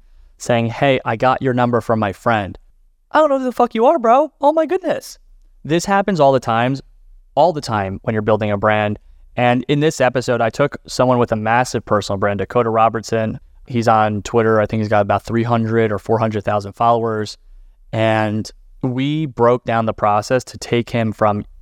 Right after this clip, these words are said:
unable to reply. He gets hundreds of mess-, literally hundreds of requests a day. We built a process on this call to take him out of his email and build a process where he can start to manage and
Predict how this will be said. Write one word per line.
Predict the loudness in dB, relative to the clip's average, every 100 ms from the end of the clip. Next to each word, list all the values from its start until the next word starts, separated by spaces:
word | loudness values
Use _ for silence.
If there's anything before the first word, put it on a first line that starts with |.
| -20 -20 -20 -4
unable | 0 2 2 0 2 0
to | 0 -2
reply. | -2 0 0
He | 0
gets | -2 -4
hundreds | -2 -2 0 0 -2
of | -4
mess-, | -6 -6
literally | -8 0 0 0 -4
hundreds | -2 -2 -2 -2
of | -6
requests | -6 -4 -4 -4
a |
day. | -4 -2 -2 -4 -10 -20 -20 -20 -20 -20 -18 -4
We | 0 0 0 -2
built | 0 0 0
a | 0
process | 0 0 -2 -6 -2
on | 0 2
this | 0 -2
call | 0 0 0 -6 -20 -20 -20 -10
to | -2 0 0 -2 -4
take | -4 -2 -2
him | -2 -2 -2 -6 -6
out | 0 0 0
of | -2
his | -2 -4
email | -4 2 2 2
and | 2
build | 2
a | 0
process | 2 2 2 -2 -4
where | -6
he | -4 -4
can | -4
start | -4 0 0
to | -2 -4 -2 -4 -12 -20 _
manage | -6 -2 2 2 2 0 -2
and | -4